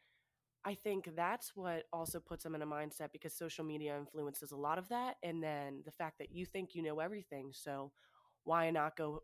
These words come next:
why not go ahead and just do it? 'Cause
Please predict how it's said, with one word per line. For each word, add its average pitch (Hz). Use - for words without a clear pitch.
why 156
not 143
go 156
ahead 160
and 151
just -
do 170
it? -
'Cause -